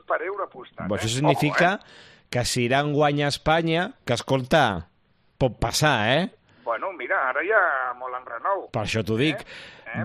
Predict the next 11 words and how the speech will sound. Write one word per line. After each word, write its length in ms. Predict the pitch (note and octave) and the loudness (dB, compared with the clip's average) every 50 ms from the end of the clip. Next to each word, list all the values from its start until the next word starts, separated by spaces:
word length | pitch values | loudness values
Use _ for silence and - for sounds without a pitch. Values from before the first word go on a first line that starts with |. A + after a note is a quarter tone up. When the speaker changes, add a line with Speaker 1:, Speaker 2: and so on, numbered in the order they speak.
| G#2+ - | -8 -6
Speaker 1:
Podria, 140 | - C3+ B2 | -2 0 0
Speaker 2:
Apostem 460 | A#2+ - C3+ C#3 B2+ D#3+ E3 E3 E3+ | 2 2 2 2 2 2 2 2 2
Speaker 1:
podria. 100 | E3+ F3 | 2 4
Speaker 2:
deu 120 | E3+ F3 G3 | 4 4 4
euros 340 | G#3 G#3 A3 A3+ A3 G3+ - | 4 4 4 2 0 -2 -2
i 120 | - B2+ | -2 -2
ens 180 | B2 A#2 - A#2+ | -2 0 0 0
emportem 500 | A#2+ A#2+ G#2+ - A#2 A#2 G2 B2+ B2+ D3 | -2 -2 0 0 -2 0 0 -2 -2 0
dos-cents? 720 | E3+ F3+ - - A2+ A2 C#3+ D#4+ E4+ - - - - - _ _ _ _ | 0 0 0 0 0 -2 -2 -2 -4 -6 -8 -8 -10 -14 _ _ _ _
Speaker 1:
Dos-cents 440 | - - - - - C#3 C#3+ C3+ - B2+ | -10 -10 -8 -8 -10 -12 -12 -10 -8 -8
euros 320 | B2 B2 C3+ D#3+ F#3 | -6 -4 -4 -4 -4